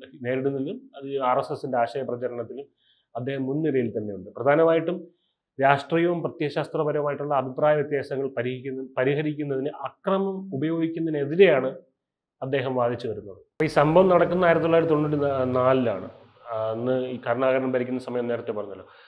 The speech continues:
അപ്പൊ വലിയ രീതിയിൽ കണ്ണൂർ ജില്ലയിൽ സി പി എമ്മും ആർ എസ് എസും തമ്മിലൊക്കെ ഒരു സംഘർഷം ഉണ്ടാകുന്ന സമയത്ത്, അപ്പൊ ആ കാലഘട്ടത്തിലാണ് ഈ ഇതുണ്ടാകുന്നത്. സദാനന്ദ മാസ്റ്റർ അന്ന് ആർ എസ് എസിന്റെ, ആ, ജില്ലയുടെ, കണ്ണൂർ ജില്ലയുടെ, ആ, സഹ കാര്യവാഹകനാണ്.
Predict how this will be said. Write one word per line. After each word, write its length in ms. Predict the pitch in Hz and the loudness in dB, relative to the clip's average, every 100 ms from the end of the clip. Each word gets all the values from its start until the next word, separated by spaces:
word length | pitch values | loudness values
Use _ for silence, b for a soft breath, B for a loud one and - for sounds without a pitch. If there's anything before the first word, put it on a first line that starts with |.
| B | B
അപ്പൊ 220 | - 123 | -6 0
വലിയ 220 | 135 156 170 | 2 4 4
രീതിയിൽ 460 | 165 160 160 165 | 4 4 4 2
കണ്ണൂർ 340 | 147 147 156 147 | 0 2 2 0
ജില്ലയിൽ 420 | 147 151 147 143 | 0 0 2 0
സി 200 | - 147 | -2 -6
പി 140 | 151 | -4
എമ്മും 260 | 139 135 127 | -4 -2 -2
ആർ 80 | 131 | -2
എസ് 140 | 131 | -4
എസും 240 | 123 131 | -8 -8
തമ്മിലൊക്കെ 400 | 127 127 123 123 | -4 -4 -4 -4
ഒരു 80 | 127 | -8
സംഘർഷം 440 | 123 123 123 - 123 | -6 -6 -6 -4 -4
ഉണ്ടാകുന്ന 320 | 117 117 107 | -2 -2 -4
സമയത്ത്, 280 | 107 107 - | -10 -10 -2
അപ്പൊ 120 | 147 | 2
ആ 160 | 156 160 | 2 4
കാലഘട്ടത്തിലാണ് 760 | 151 151 143 127 143 127 139 - _ | 2 2 0 -4 -4 -4 -6 -12 _
ഈ 200 | 139 135 123 - - | -18 -16 -18 -20 -10
ഇതുണ്ടാകുന്നത്. 500 | 127 120 113 98 b b b b b b b _ | -6 -2 -2 -4 b b b b b b b _
സദാനന്ദ 300 | 143 175 202 | 2 4 6
മാസ്റ്റർ 320 | 196 180 180 | 4 2 2
അന്ന് 160 | 170 165 | 2 4
ആർ 180 | 147 156 | 4 4
എസ് 100 | 151 | 0
എസിന്റെ, 440 | 156 156 147 147 - 135 | -4 -2 -2 -2 -8 -4
ആ, 500 | 131 127 127 123 123 | 0 0 0 0 -2
ജില്ലയുടെ, 760 | 123 131 143 160 127 131 165 - - _ 131 | -2 0 4 6 4 2 -4 -12 -20 _ 0
കണ്ണൂർ 220 | 151 139 | 0 2
ജില്ലയുടെ, 540 | 131 139 131 123 - - _ - 120 | 0 2 2 0 -4 -14 _ -8 -4
ആ, 340 | 117 113 113 | -2 -4 -6
സഹ 260 | 120 117 139 - - _ 113 | -6 -6 -6 -8 -14 _ -6
കാര്യവാഹകനാണ്. 640 | 117 113 104 110 98 | -6 -6 -8 -8 -12